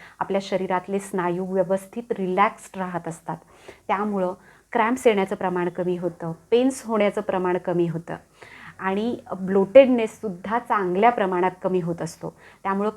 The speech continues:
कमी पाणी पिणं हे या दरम्यान आपण आवर्जून टाळायला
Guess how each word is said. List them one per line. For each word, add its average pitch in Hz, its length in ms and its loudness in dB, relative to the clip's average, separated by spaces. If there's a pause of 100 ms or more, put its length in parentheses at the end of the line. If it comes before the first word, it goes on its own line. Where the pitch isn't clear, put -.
कमी 226 300 0 (120)
पाणी 196 300 0
पिणं 185 420 0 (120)
हे 180 200 -2
या 190 200 6
दरम्यान 190 460 2 (120)
आपण 190 360 -4 (140)
आवर्जून 196 580 0
टाळायला 170 600 -2